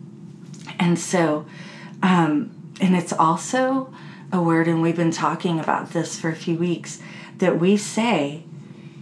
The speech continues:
before we know what God is gonna ask.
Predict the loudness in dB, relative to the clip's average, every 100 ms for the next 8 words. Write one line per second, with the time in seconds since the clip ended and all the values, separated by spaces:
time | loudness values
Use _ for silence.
0 | -6 -2 -2 0 4 6 6 8 8 8
1 | 6 2 0 -2 -4 -2 -2 0 -2 -6
2 | -2 0 0 -2 -6 -10 -12